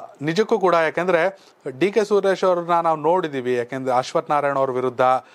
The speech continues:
ಅಶ್ವಥ್ ನಾರಾಯಣ ಅವರು ಕೆಣಕಿದಾಗ ಅವರು ಮಾತನಾಡಿದಂಥ ರೀತಿ, ಅಶ್ವಥ್ ನಾರಾಯಣ ಅವರು "ಯಾರಪ್ಪ ಗಂಡಸು" ಅಂತ ಒಂದು ರೀತಿ ದುರ್ವರ್ತನೆಯಿಂದ ಮಾತನಾಡಿದಾಗ ಡಿ ಕೆ ಶು-, ಸುರೇಶ್ ಅವರು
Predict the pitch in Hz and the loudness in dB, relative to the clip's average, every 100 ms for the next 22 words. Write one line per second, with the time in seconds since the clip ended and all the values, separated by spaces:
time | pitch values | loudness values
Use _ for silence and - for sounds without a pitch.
0 | - - 131 - 175 165 151 147 147 143 | -16 -4 -4 0 -4 0 0 0 0 -2
1 | 131 - 170 185 185 147 135 127 123 123 | -2 -4 -4 -2 -4 -2 0 0 0 0
2 | 123 120 131 123 120 120 117 120 120 113 | -2 -2 -2 -4 -4 -6 -4 -4 -4 -6
3 | 120 120 - - - - 135 139 170 160 | -6 -6 -10 -20 -20 -6 -2 0 0 0
4 | 151 139 135 127 127 120 135 156 - 156 | 0 0 0 0 0 2 2 2 2 0
5 | 131 131 - 139 131 135 127 113 - - | 0 -6 -4 -4 -2 0 0 -2 -8 -20
6 | - 127 127 127 131 123 123 170 175 165 | -10 -4 -2 -2 -4 -4 0 2 2 0
7 | 156 143 135 127 123 123 131 123 120 120 | -2 -2 -2 -2 -2 -2 -2 -2 0 -2
8 | 120 117 135 143 131 131 123 131 131 131 | -2 -2 -2 -2 -2 -4 -2 0 0 0
9 | 127 | 0